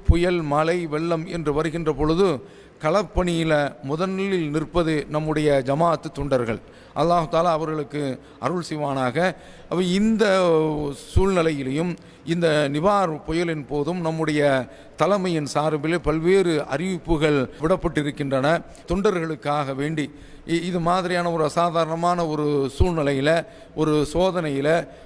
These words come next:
மக்களுக்கு நாம உதவ முன் வர வேண்டும். அவர்களுக்காக வேண்டி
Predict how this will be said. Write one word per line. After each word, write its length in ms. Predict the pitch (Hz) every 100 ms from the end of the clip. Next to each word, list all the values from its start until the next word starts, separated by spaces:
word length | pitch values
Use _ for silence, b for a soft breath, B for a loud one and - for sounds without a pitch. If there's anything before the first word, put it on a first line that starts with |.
| B
மக்களுக்கு 500 | 135 151 208 190 180
நாம 460 | 165 160 151 143 135
உதவ 340 | 165 190 185
முன் 180 | 151 170
வர 220 | 170 151
வேண்டும். 520 | 139 135 123 139 131 - B B B
அவர்களுக்காக 680 | 151 170 160 160 170 180 165
வேண்டி 680 | 151 147 151 180 196 170